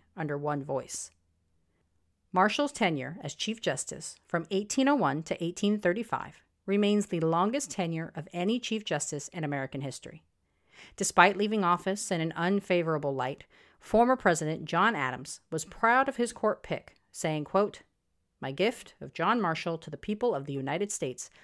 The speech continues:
was the proudest act of my life," end quote. Big words from a guy who spent his adulthood fighting for the creation of a new nation. If you've been enjoying the show, please consider a rate and review on Podchaser,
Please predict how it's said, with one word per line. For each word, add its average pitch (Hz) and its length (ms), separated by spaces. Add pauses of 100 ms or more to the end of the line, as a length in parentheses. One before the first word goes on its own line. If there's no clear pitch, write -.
(200)
was 151 120
the - 80
proudest 160 440
act 139 400
of 143 140
my 135 100
life," - 400 (400)
end 139 140
quote. - 260 (1040)
Big 285 220
words 349 480
from 196 220
a 190 40
guy 226 240
who 247 80
spent 220 280
his 196 100
adulthood 180 600
fighting 247 400
for 214 120
the 185 80
creation 202 600
of 143 140
a - 20
new 135 120
nation. 156 420 (1600)
If 302 160
you've 339 120
been 339 140
enjoying 311 320
the 311 60
show, 143 360
please 302 320
consider 294 380
a 277 60
rate 190 280
and 233 220
review 156 360
on 196 200
Podchaser, 165 720